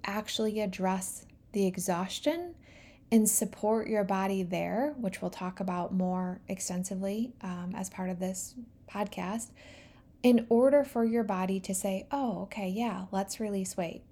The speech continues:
This is not a priority for your body right now. It is in survival mode, okay?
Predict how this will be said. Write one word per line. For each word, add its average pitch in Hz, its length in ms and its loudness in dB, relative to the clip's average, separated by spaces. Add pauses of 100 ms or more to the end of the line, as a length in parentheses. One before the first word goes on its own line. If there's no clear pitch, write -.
(140)
This - 180 -4
is 262 160 4
not 220 440 6
a 202 60 -2
priority 196 680 0
for 185 200 -4
your 185 140 2
body 185 360 -2
right 170 180 -4
now. 175 280 -6
It 214 140 0
is 240 220 2
in 190 300 0 (380)
survival 185 1000 -2 (120)
mode, 160 340 -8 (880)
okay? 214 380 -4